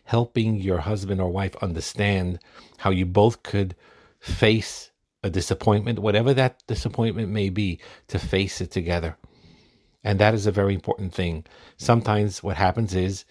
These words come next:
is HaKadosh Baruch Hu puts a matziv in their life that's not easy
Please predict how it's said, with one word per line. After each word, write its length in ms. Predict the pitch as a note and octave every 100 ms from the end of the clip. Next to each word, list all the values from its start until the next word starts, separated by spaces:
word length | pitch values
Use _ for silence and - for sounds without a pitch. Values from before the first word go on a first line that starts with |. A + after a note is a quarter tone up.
| - _
is 100 | G2
HaKadosh 440 | G2+ - F#2+ F#2
Baruch 160 | F#2 F2+
Hu 80 | A2
puts 420 | - F#2+ - - -
a 100 | F2+
matziv 500 | F#2+ F2+ - G2 G2+
in 240 | A#2 G2+ F#2
their 160 | F#2+
life 380 | F#2 D#2 F2+ -
that's 280 | F2 F2+ -
not 220 | F2 F#2+
easy 420 | - C#3 F2+ D#2+